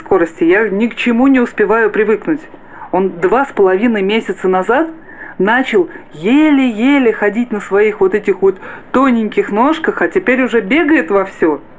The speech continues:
пытается разговаривать. Ну, это вроде как мило, <laughs> но и жутко тоже. Голос не младенческий, и что там при этом происходит в его голове, совершенно непонятно.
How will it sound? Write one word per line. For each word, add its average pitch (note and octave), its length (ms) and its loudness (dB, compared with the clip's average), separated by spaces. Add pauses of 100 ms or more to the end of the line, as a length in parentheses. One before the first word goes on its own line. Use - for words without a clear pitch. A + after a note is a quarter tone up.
(200)
пытается C4 420 0
разговаривать. A3 720 2 (680)
Ну, A3 260 0 (360)
это G3 160 0
вроде B3+ 260 0
как C4 180 -2
мило, C#4+ 400 4 (560)
<laughs> - 540 -6
но F#3 180 2
и B3+ 60 2
жутко A#3+ 340 -2
тоже. D#3 420 -2 (220)
Голос F3 480 0
не G3 140 -2
младенческий, G3+ 840 0
и D#3 120 2
что - 360 -2
там C4 220 0
при B3+ 140 0
этом B3 240 0
происходит G#3 560 0
в E3 100 -8
его G#3 320 0
голове, F3 420 2
совершенно F#3 680 0
непонятно. E3 640 -2